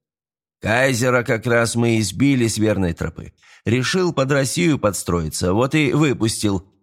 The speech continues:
А про Россию и ее возвращение к золотому рублю. Вот вы все либералов ругаете. Но, признайте, это именно они золотое обращение вернули.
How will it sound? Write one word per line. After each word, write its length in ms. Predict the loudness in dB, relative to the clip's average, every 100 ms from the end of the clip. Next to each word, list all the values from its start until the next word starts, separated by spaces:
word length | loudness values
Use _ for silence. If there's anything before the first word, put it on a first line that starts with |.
| _ _
А 140 | -2
про 180 | 2 2
Россию 560 | 2 0 0 2 2 2
и 80 |
ее 340 | 0 2 2 2
возвращение 720 | 0 0 0 0 0 0 0
к 60 | 0
золотому 480 | 0 2 2 0 0
рублю. 380 | 0 0 -2 -6 _ _ _ -4
Вот 180 | -2
вы 140 | 0 -2
все 320 | 0 0 2
либералов 720 | 2 0 0 0 0 0 -4
ругаете. 520 | -6 -6 -6 -8 -16 _
Но, 280 | -4 -2 -2
признайте, 680 | -2 -2 0 0 0 -4 -8 -14 -6
это 220 | -4 0
именно 460 | 2 2 2 2 2
они 240 | 2 2
золотое 580 | 2 2 2 0 2 2
обращение 600 | 2 0 0 0 0 0
вернули. 500 | 0 0 0 -2 -6